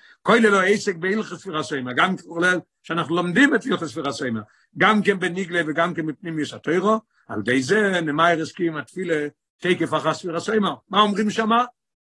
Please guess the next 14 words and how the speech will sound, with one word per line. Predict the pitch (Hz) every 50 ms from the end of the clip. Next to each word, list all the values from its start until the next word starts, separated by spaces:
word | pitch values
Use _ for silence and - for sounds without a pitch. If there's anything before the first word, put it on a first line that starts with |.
| _ -
"יחזור | 123 135 190 226 220 196 190 208 208
לנו | 202 202 196 190 180
אבודת | 170 156 160 196 202 185 190 180
בית | 165 170 160 -
המקדש | 175 165 160 160 147 147 170 156 143
למקומו." | 180 185 - - 240 269 277 294 233 - _ _ _ _ _ _ _ _ _ _ _ _ _ _ _ _ _
והרב | - - 107 110 139 170 156
אומר, | 160 160 185 185 -
כי | - 160 -
כתוב | - 143 - 170 160 139 151
ב-, | 156 151 147 147 143 143 139 139
בשישים, | 143 143 139 - - 127 - 220 214 180
והרמב״ם | 165 131 120 151 151 151 160 156
אומר, | 165 170 202 214 196 180